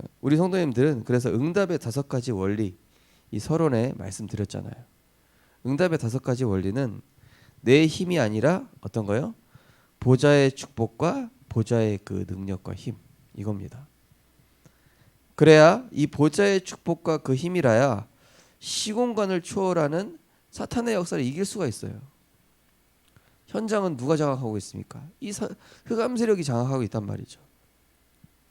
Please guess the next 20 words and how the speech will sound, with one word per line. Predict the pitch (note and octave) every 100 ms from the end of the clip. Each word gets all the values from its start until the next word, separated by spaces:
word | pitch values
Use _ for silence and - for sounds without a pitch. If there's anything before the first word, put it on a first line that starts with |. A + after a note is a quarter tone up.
| - -
지금 | D#3+
이, | C#3
사 | F3+
차 | E3+ F3+ - - _
산업혁명, | - D#3+ D#3 E3 D#3+ D#3 C#3 G#2+ - _ _ _ _ _ -
코로나 | E3 E3+ E3 C#3+
바이러스, | A#2+ C3 C3 - C#3 C3+ G2 A#2+ _ _ _ - - _ _ _ _
지금 | - C#3+ C#3
세상에 | E3 F3+ E3+
일어나는 | C3+ C#3+ C#3 A2
모든 | A#2+ C3+
일들, | A2 A2+ A#2+ C#3 F#2+ - _ _ _ _ _ _ _ _ -
이게 | D3+
인간의 | C#3+ E3+ A3 A#3 G#3+ G3
힘과 | F#3 E3
방법으로는 | C3+ C3 C#3+ B2 A2+ C3+ A2 G2+ _
도저히 | D#3+ F3 B3 G#3+
해결할 | G3 A#3 A3+
수가 | - B2+
없어요. | F#2 - -